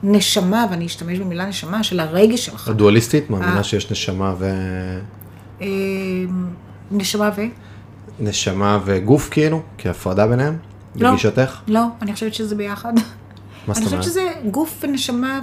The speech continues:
Speaker 1: ונפש ורגש, הכל ביחד. הכל נמצא ב-,
Speaker 2: השאלה-
Speaker 1: בדינמיקה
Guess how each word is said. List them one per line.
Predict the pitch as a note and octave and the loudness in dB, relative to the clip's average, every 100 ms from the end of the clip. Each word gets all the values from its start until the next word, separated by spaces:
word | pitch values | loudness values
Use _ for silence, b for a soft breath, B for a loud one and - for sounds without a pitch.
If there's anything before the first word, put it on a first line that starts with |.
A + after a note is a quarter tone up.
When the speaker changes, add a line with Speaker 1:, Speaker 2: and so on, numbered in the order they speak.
| B3 | -2
Speaker 1:
ונפש | A3 A#3+ B3 C4 A#3+ - G3+ | -2 -2 -4 -6 -6 -6 -4
ורגש, | G#3 G3 F#3+ A3+ A#3 A3+ | -4 -4 -2 -4 -4 -8
הכל | - A#3+ | -6 -6
ביחד. | A3 E3+ - E3 - B B - | -4 -8 -10 -14 -16 B B -16
הכל | F#3 - A#3+ B3+ C#4 | -14 -4 0 2 2
נמצא | A#3+ A3 - - A3 G#3+ G3+ | 2 2 0 -2 0 0 -2
ב-, | F#3+ F#3 E3+ - - F3 | -4 -6 -8 -12 -4 0
Speaker 2:
השאלה- | F3+ F#3+ G#3 | 6 8 8
Speaker 1:
בדינמיקה | A3 G#3+ G2+ | 8 4 -2